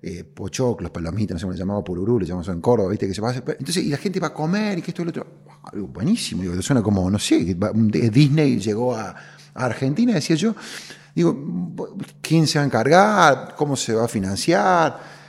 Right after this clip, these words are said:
Que esto y lo otro. Y dice, "No, no, esto, esto no va a te-, lo, lo más interesante de esto, Sebastián, es que esto no va a tener ningún costo. La gente va a venir y gratis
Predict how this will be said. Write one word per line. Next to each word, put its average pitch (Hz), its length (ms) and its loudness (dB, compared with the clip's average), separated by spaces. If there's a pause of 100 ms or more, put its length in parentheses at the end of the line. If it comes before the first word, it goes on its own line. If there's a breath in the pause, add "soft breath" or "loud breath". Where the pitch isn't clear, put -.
(140 loud breath)
Que - 80 -4
esto 170 100 2
y 165 40 4
lo 180 60 4
otro. 151 120 2
Y - 20 2
dice, 185 120 -2
"No, 240 100 4
no, 214 300 0
esto, - 340 0
esto 135 180 0
no 113 120 4
va 123 80 4
a - 20 -2
te-, 120 220 -4
lo, 104 180 -4
lo 95 220 -4
más 147 160 2
interesante 123 440 -2
de 127 60 -4
esto, 117 120 -12
Sebastián, 107 340 -8
es 123 80 -10
que 120 60 -8
esto 110 100 -12
no 110 80 -6
va - 20 -6
a 104 40 -12
tener 110 120 -2
ningún 120 240 2
costo. 101 440 -4
La 107 60 -6
gente 156 240 2
va 131 60 6
a 120 40 4
venir 156 220 4
y 127 140 0
gratis 175 680 4